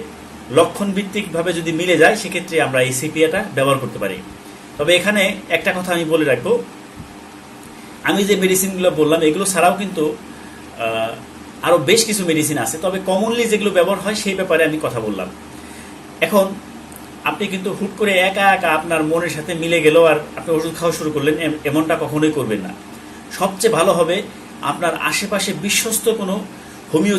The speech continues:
চিকিৎসকের কাছে যান, আপনার সমস্যাগুলো তার কাছে একান্তে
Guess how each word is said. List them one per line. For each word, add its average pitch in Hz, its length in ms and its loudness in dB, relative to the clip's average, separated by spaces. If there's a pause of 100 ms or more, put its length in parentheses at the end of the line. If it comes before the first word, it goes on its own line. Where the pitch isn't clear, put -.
চিকিৎসকের 185 500 -2
কাছে 160 200 0
যান, 139 200 2 (460)
আপনার 175 260 0
সমস্যাগুলো 180 560 -2
তার 156 240 0
কাছে 156 180 -4 (540)
একান্তে 190 400 0